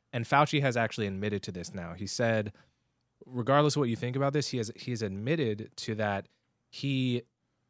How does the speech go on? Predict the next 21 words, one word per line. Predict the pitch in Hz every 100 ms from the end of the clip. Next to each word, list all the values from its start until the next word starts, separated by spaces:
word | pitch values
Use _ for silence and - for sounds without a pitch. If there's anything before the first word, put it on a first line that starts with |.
| _ _ -
initially | 127 120 147 - 139 120
said | 127 120
we | 107 107
needed | 107 101
to | -
get | 104 98
to | 98
seventy | - 139 127 107
percent | 101 90 85
for | 95
herd | 101 92
immunity, | 92 92 87 85 82 - _ _ _ _ _ _ _ -
seventy | - 123 120
percent | 110 110 104
vaccination | 98 95 - 92 90 87
or | 82
whatever | 80 82 80
to | -
herd, | - 92 - -
herd | 101 95
immunity, | 95 98 92 90